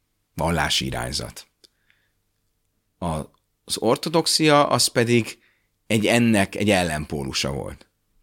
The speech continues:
Ugye jött a,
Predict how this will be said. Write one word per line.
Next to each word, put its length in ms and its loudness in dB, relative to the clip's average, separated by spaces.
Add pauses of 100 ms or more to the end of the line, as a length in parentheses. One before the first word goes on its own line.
(840)
Ugye 360 -4 (340)
jött 460 0
a, 420 2